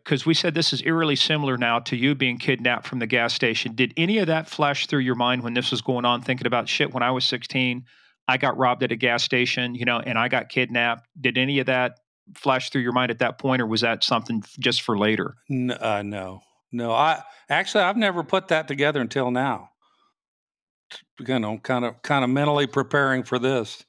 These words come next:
Speaker 1: See, that's, we're part psychologists on this show. Yeah,
Speaker 2: <laughs>
Speaker 1: we're part psycho-, and how did that make you
Speaker 2: I
Speaker 1: feel, Mark? Yeah.
Speaker 2: I had, no, I never really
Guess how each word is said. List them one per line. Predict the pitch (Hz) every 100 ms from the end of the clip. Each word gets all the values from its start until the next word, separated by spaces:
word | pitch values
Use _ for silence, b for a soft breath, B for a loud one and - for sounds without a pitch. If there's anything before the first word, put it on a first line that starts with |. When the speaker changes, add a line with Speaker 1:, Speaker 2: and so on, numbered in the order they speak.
| -
Speaker 1:
See, | -
that's, | 165 190 - 160 - _
we're | 147 175
part | 180 185
psychologists | - 180 175 180 208 175 135 123 -
on | 139 131
this | 127
show. | - 110 110 - _ _
Yeah, | 151 151 131
Speaker 2:
<laughs> | 170 - 160
Speaker 1:
we're |
part | 165 175 170
psycho-, | 165 160 156
and | 143 127
how | 123 131
did | 156
that | 160
make | 156 160
you | -
Speaker 2:
I | 147 202
Speaker 1:
feel, | 220
Mark? | 92 92 135 - B B -
Yeah. | 139 - b b
Speaker 2:
I | 139 202
had, | 202 170 156
no, | 170
I | 190 135
never | 139 170 214
really | 147 214 185 127